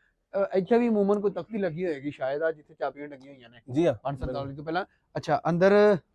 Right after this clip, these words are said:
Speaker 1: ਵਿਖਾ ਦੀ ਥੋੜ੍ਹਾ ਜਿਹਾ।
Speaker 2: ਮੈਂ
Speaker 1: ਅੱਛਾ,
Speaker 2: ਸਾਕਬ
Speaker 1: ਇਹ
Speaker 2: ਭਾਈ,
Speaker 1: ਉਹੀ
Speaker 2: ਇਸ ਬਾਰੇ,
Speaker 1: ਦਰਵਾਜ਼ਾ
Speaker 2: ਅ, ਇੱਕ
Speaker 1: ਬਾਹਰ
Speaker 2: ਮਿੰਟ ਜ਼ਰਾ
Speaker 1: ਆ
Speaker 2: ਮੈਂ
Speaker 1: ਗਿਆ।
Speaker 2: ਦੱਸ
Speaker 1: ਹਾਂਜੀ।
Speaker 2: ਦੇਵਾਂ ਕਿ ਕਸੂਰੀ, ਅ, ਚੂਨਾ
Speaker 1: ਹਾਂਜੀ।
Speaker 2: ਜਾਂ ਕਸੂਰੀ ਮਿੱਟੀ।
Speaker 1: ਹਾਂਜੀ। ਅੱਛਾ।
Speaker 2: ਹਾਂਜੀ, ਇਹ ਕਸੂਰੀ ਮਿੱਟੀ ਔਰ ਚੂਨਾ ਜਿਹੜਾ ਹੈ ਨਾ ਜੀ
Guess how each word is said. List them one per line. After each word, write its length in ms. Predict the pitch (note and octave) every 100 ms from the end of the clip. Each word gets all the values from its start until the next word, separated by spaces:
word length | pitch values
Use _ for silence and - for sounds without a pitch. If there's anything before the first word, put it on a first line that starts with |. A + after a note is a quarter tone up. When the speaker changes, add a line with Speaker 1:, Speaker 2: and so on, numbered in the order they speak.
| F3
Speaker 1:
ਵਿਖਾ 280 | E3 D#3+
ਦੀ 140 | D#3 F3
ਥੋੜ੍ਹਾ 220 | E3+ F3
ਜਿਹਾ। 160 | E3 D3 _ _ _ -
Speaker 2:
ਮੈਂ 180 | C#3+ D#3+
Speaker 1:
ਅੱਛਾ, 180 | E3+ E3
Speaker 2:
ਸਾਕਬ 160 | F3+ F3+
Speaker 1:
ਇਹ 60 |
Speaker 2:
ਭਾਈ, 100 | F3+
Speaker 1:
ਉਹੀ 180 | F3+ G3
Speaker 2:
ਇਸ 220 | E3 E3+
ਬਾਰੇ, 260 | D#3+ D#3+ F3+
Speaker 1:
ਦਰਵਾਜ਼ਾ 440 | - - C#3+ D3
Speaker 2:
ਅ, 40 | C#3
ਇੱਕ 80 |
Speaker 1:
ਬਾਹਰ 120 | C#3+ C#3+
Speaker 2:
ਮਿੰਟ 120 | C#3+
ਜ਼ਰਾ 140 | C#3+
Speaker 1:
ਆ 20 |
Speaker 2:
ਮੈਂ 120 | C#3+ C#3+
Speaker 1:
ਗਿਆ। 60 |
Speaker 2:
ਦੱਸ 160 | C3 A#2+
Speaker 1:
ਹਾਂਜੀ। 120 | D3
Speaker 2:
ਦੇਵਾਂ 180 | D#3 F3 _ _ _ _ - _
ਕਿ 120 | - D#3
ਕਸੂਰੀ, 800 | D#3 - C#3 C#3 D3+ D#3 D#3+ - _ _ -
ਅ, 260 | A2+ A#2
ਚੂਨਾ 480 | A#2 - A2+ A#2+ D3+ E3 _
Speaker 1:
ਹਾਂਜੀ। 180 | D3 D3+
Speaker 2:
ਜਾਂ 160 | C#3+ E3
ਕਸੂਰੀ 380 | C#3 - A2 A2+
ਮਿੱਟੀ। 360 | A2 - G#2 -
Speaker 1:
ਹਾਂਜੀ। 260 | D3 C#3 B2 - - - _ _ - - - - _ _ C#3+
ਅੱਛਾ। 180 | B2+ C#3
Speaker 2:
ਹਾਂਜੀ, 300 | A#2 G2+ A2+ - _ D#3
ਇਹ 140 | F3 F3
ਕਸੂਰੀ 440 | E3 - D3 D#3+
ਮਿੱਟੀ 340 | C#3 B2 D#3+
ਔਰ 180 | E3 D3
ਚੂਨਾ 380 | - A#2+ B2 C#3+
ਜਿਹੜਾ 240 | C#3 B2+
ਹੈ 60 | B2
ਨਾ 120 | C3
ਜੀ 200 | C#3+ A#2